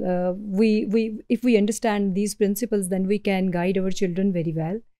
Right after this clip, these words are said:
And, uh, we will not, uh, you know, uh, make mistakes to develop our children. So principles are important in the regard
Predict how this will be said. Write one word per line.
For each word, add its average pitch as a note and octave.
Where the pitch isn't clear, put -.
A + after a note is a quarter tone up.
And, G3
uh, F#3+
we G3
will F#3+
not, F#3+
uh, F3+
you F#3
know, F#3+
uh, F3+
make G3
mistakes G#3
to F#3
develop F3+
our G#3
children. A#3
So A3+
principles A3+
are A3
important G3+
in G3
the F#3
regard F3+